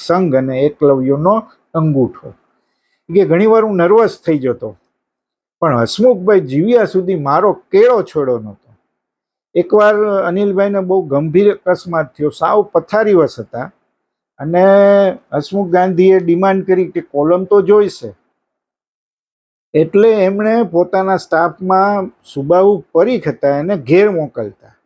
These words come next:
અને હું પથારીમાં પડ્યો, કોલમ ડિક્ટેટ કરાવતો હતો. ઈ કે મને બહુ ફાવતું નહોતું,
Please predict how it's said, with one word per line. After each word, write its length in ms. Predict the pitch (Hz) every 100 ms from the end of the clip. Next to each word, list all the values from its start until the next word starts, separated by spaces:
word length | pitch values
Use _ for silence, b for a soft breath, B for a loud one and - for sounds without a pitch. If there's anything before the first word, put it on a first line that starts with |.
| -
અને 120 | 160
હું 160 | 175 196
પથારીમાં 800 | 175 151 190 202 202 208 202 -
પડ્યો, 480 | 180 226 196 135 - _ _ _ _ _ _
કોલમ 500 | 170 180 214 233 220
ડિક્ટેટ 560 | 165 180 - 262 202 -
કરાવતો 420 | 143 123 107 -
હતો. 160 | 107 -
ઈ 60 |
કે 140 | 151 208
મને 220 | 202 220
બહુ 200 | 208 226
ફાવતું 600 | 220 - 165 226 277 254
નહોતું, 400 | 175 - 165 -